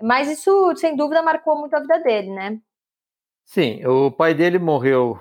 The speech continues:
Speaker 2: quando ele era jovem na guerra, na Primeira Guerra. Na verdade, ele nem o conheceu, né?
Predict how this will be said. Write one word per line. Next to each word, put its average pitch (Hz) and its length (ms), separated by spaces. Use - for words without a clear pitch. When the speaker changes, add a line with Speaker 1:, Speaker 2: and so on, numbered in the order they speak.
Speaker 2:
quando 131 180
ele 127 160
era 123 240
jovem 147 420
na 120 140
guerra, 139 500
na 113 80
Primeira 127 420
Guerra. 127 480
Na 143 120
verdade, 143 420
ele 143 340
nem 156 240
o 170 120
conheceu, 143 760
né? 113 260